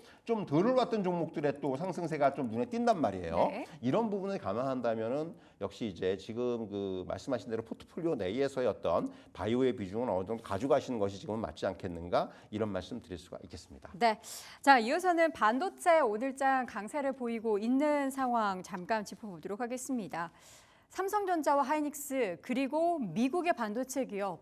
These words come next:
Speaker 2: 결이 굉장히 다른 것 같아요.
Speaker 1: 네.
Speaker 2: 주가 움직임이. 저는 삼성전자의 올 한 해 수익률을 보고 깜짝 놀랐습니다. 마이너스 이십 퍼센트대고요.
Speaker 1: 네.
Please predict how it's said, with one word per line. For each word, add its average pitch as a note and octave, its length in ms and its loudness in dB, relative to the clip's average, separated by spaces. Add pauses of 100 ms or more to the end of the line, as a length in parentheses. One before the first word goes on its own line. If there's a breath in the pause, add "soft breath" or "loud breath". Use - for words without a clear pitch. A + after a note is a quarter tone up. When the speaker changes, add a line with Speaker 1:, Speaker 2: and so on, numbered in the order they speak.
(140)
Speaker 2:
결이 C4 560 0 (180)
굉장히 B3+ 320 -4
다른 G#3+ 300 -8
것 C4+ 80 4
같아요. A3 360 -2
Speaker 1:
네. A3 120 -4
Speaker 2:
주가 A#3+ 180 -2
움직임이. F#3+ 480 -8
저는 G#3 360 -6 (340 loud breath)
삼성전자의 D#4+ 720 -2
올 F#3+ 220 0
한 C#4+ 240 -4
해 A#3 260 0
수익률을 C4 380 -2
보고 F3 200 -10
깜짝 B3 300 -6
놀랐습니다. E3+ 640 -10
마이너스 G3 380 -6
이십 F#3 220 -14
퍼센트대고요. G3+ 960 -8
Speaker 1:
네. - 60 -20